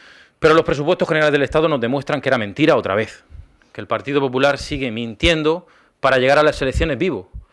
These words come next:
Pero lo cierto es que los presupuestos le quitan la razón al Partido Popular en la región de Murcia, que no tiene ningún peso en Madrid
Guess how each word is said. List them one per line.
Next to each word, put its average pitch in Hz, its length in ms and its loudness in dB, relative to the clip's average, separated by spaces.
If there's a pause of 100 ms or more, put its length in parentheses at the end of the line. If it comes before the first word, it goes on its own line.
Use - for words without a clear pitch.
(260)
Pero 117 160 -2
lo 120 120 2
cierto 151 320 0
es 139 60 -8
que 147 100 -2
los 123 80 -4
presupuestos 123 800 -8 (440)
le 120 120 -4
quitan 131 220 2
la 107 100 2
razón 110 320 -2
al 104 120 -6
Partido 117 260 -6
Popular 107 260 -2
en 107 60 -2
la 101 100 -2
región 120 240 -8
de 110 60 -6
Murcia, 113 300 -8
que 107 80 -6
no 131 100 -4
tiene 143 180 -4
ningún 123 360 -6
peso 143 260 -6
en 139 60 -8
Madrid 110 360 -8